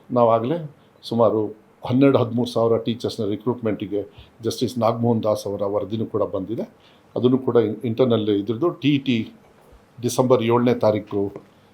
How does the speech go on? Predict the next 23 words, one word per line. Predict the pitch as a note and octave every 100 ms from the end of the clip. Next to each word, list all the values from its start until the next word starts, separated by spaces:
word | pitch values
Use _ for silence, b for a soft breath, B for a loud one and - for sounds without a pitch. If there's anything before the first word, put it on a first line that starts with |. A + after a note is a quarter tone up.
| _
ನಾವು | A2+ G#2+ G#2+
ಟಿ | - B2+
ಇ |
ಟಿ, | B2 B2 A#2 - - _ B2 A2+ G#2+
ಆ, | G2 G2 - - A2 b b b _ -
ಆ, | G#2+ G#2
ಇದನ್ನ, | G#2+ A2+ A2
ಆ, | G2 F2+ - A2 F#2+ F#2
ಎಕ್ಸಾಮ್ | A2 G#2 B2 A#2
ಮಾಡಿ | A2+ C#3+ - -
ಅದು | A2+ A#2
ಪ್ರೋಸೆಸ್ | - G#2 G2 G2+ F#2+
ಬೇಗ | A2
ಮುಗಿಸ್ತೀವಿ. | A2+ G#2+ G#2+ - B2+ D#3 b b -
ಅನುದಾನಿತ | B2 E3+ F3 E3+ D#3+
ಶಾಲೆ | D3+ - C#3 C#3+
ಎರಡ್ | B2+ A#2+
ಸಾವಿರದ | C3+ B2+
ಹದಿನಾರಕ್ಕೆ | A#2 A2+ G#2 A2 G#2 -
ನಿಲ್ಲಿಸಿದ್ರು, | F#2+ G2 - F#2+ G2+ D3 b b b -
ಅಲ್ಲೂ | B2 D#3
ಕೂಡ | D3+ D3+
ಗುಣಮಟ್ಟ | A#2 B2 C3 B2+